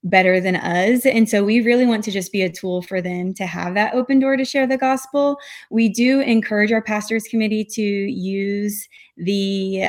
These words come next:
um, house as an evangelism tool, but that is not required. And so I have had some families that we've built for where the pastor said, "Their living condition is so unacceptable.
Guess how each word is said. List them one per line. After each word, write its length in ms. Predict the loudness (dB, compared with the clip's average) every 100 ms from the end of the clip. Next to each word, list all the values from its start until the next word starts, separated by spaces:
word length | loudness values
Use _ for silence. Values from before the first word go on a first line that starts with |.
| -4
um, 300 | -8 -6 -6
house 460 | -6 -6 -6 -6 -10 -8
as 260 | -6 -4 -2
an 80 |
evangelism 720 | -2 -2 -4 0 0 2 2 2
tool, 280 | 2 0
but 120 | 0 -2
that 180 | -2
is 160 | -2 -4
not 340 | -6 -6 -6
required. 680 | -6 -6 -4 -2 0 0 0 -2 -14 -14 0
And 180 | 2
so 140 | 4 2
I 200 | 4 0
have 280 | 0 -2 0
had 420 | 0 0 -2 -6
some 540 | -2 0 2 2 -2 _ _
families 460 | -2 0 0 0
that 140 | 0 -2
we've 200 | -4 -2
built 240 | -2 -2
for 300 | -4 -4 -2
where 140 | -2 -2
the 80 | -4
pastor 420 | -6 -8 -6 -6
said, 380 | -4 -4 -4 -8 -16 -20 -20 -6
"Their 500 | 0 2 4 2 2
living 340 | 0 2 0
condition 580 | 2 0 -2 -2 0 0
is 400 | 0 -4 -10 -14 -10
so 340 | -2 2 2
unacceptable. 1040 | 2 0 0 -6 -6 -6 -4 -2 -2 -6